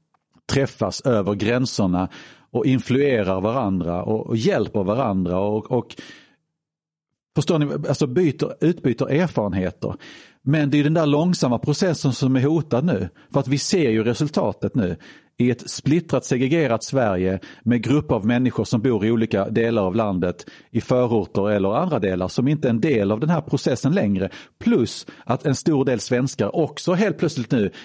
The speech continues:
befinner sig utanför, kanske på landsbygden, svennar eller vad man nu ska kalla dem. Och det samhället gillar inte jag.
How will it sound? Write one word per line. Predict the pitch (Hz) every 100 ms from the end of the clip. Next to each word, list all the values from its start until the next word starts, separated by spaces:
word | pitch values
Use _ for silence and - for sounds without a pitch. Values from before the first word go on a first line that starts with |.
| -
befinner | 117 139 113
sig | 104 117 113
utanför, | 113 101 107
kanske | 95 104 107
på | 98
landsbygden, | 101 104 - 95 82 92 80 -
svennar | - 139 147 107 95
eller | 98
vad | 98
man | 98
nu |
ska | 98
kalla | - 95 90
dem. | 90 90 - - - - _ _ _ _ _ _ _
Och | 143
det | 156 135
samhället | 151 160 127 113 -
gillar | 107 160 113 135
inte | 180 101
jag. | 95